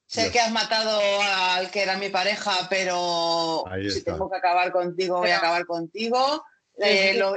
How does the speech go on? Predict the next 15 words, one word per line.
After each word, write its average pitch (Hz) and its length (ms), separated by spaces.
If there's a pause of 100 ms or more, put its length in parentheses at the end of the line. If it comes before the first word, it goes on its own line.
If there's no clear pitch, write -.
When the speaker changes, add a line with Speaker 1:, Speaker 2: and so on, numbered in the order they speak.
(100)
Speaker 1:
sé 226 260
a-, 220 240
sé 226 220
apartarlo 220 680
como 196 300
buena 214 320
profesional 190 760
que 190 140
soy, 202 300
sé 196 160
apartarlo, 196 680
pero 190 200
cuando 180 220
termine 180 420
esta 180 460